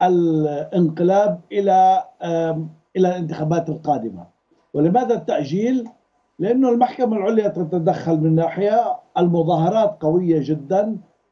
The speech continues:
آه، رؤوس الأموال الكبيرة وخاصة شركات الهايتك، آه، آه، تقول، آه، رأيها وتسحب،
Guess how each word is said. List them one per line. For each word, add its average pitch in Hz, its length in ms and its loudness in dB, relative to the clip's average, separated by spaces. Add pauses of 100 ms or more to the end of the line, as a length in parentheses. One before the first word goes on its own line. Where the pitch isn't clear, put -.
(300)
آه، 165 300 -2
رؤوس 262 360 0
الأموال 214 500 0
الكبيرة 196 720 0
وخاصة 196 480 -4
شركات 165 520 -6
الهايتك، 160 680 -4 (520)
آه، 160 420 0
آه، 151 360 -2
تقول، 208 760 0 (260)
آه، 156 260 2
رأيها 185 540 2
وتسحب، 156 880 -2